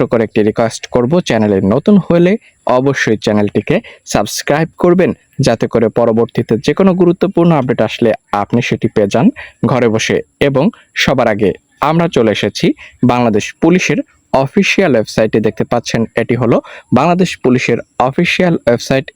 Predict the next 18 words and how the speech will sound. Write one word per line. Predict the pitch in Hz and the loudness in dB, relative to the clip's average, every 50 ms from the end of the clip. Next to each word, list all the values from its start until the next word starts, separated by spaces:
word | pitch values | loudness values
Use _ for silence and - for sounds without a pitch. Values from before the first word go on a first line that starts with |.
| - 127 131 | -2 -2 0
এবং | 123 123 117 117 101 _ - 131 | 0 0 0 0 -2 _ -2 -2
এখানে | 127 - - 127 120 110 117 | -2 -2 -2 -2 0 0 0
যদি | 110 113 110 104 | 0 0 0 -2
আপনি | - - 139 151 381 - - - - - - _ - 139 143 151 | -2 -2 0 0 0 0 -4 -10 -18 -18 -10 _ 0 2 4 4
নোটিশ | 156 160 - - 202 196 - - - - _ _ - 117 | 4 2 2 2 0 0 0 -4 -6 -8 _ _ 0 2
বোর্ডে | 120 123 120 131 131 127 - - - 110 | 2 2 2 0 0 -2 -4 -4 -6 -6
আসেন | 117 - - - 185 202 - - - | -4 -2 0 2 0 0 0 0 -4
অথবা | 190 - 139 135 117 117 113 143 | -2 -2 0 0 0 2 0 0
রিক্রুটমেন্ট | 160 - - 190 190 - - 190 180 185 170 160 - - - - - 120 - | -2 0 -2 -2 -2 0 0 0 2 2 0 -2 -4 -10 -6 -4 -2 0 0
যে | 131 123 113 _ | 0 0 0 _
পেজটি | - 139 147 151 - - - 131 | -2 -2 -2 -2 -4 -4 -2 0
রয়েছে | 113 127 104 101 - - - 208 - - - - - - - - 165 | 2 2 2 0 0 -2 -4 -4 -4 -6 -14 -18 -14 -4 0 0 0
উক্ত | 151 - - - 143 123 - | 0 0 -2 -2 -2 0 0
পেজে | - 127 123 131 131 123 110 | 0 0 0 2 0 0 0
আসেন, | 110 - - 165 233 214 - | -2 -2 0 0 0 2 2
তাহলে | 135 123 127 120 110 107 104 | 0 0 0 0 0 0 0
দেখতে | 107 - - - | -2 -2 -4 -6
পাবেন | - - 107 107 143 156 | -4 -2 -2 0 0 0